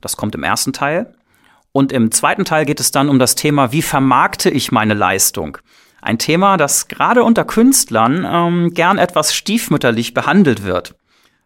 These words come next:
Marketing? Igitt, <laughs> wieso das denn? Ich bin doch gut.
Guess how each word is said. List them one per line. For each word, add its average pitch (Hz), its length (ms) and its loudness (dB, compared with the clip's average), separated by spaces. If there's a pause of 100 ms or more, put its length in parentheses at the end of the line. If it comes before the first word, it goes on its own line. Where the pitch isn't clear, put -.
(100)
Marketing? 127 960 0 (640)
Igitt, 170 420 -2 (100)
<laughs> 107 260 -2
wieso 127 200 0
das 175 260 0
denn? 101 360 0
Ich - 120 -10
bin 165 120 2
doch - 180 0
gut. 233 420 4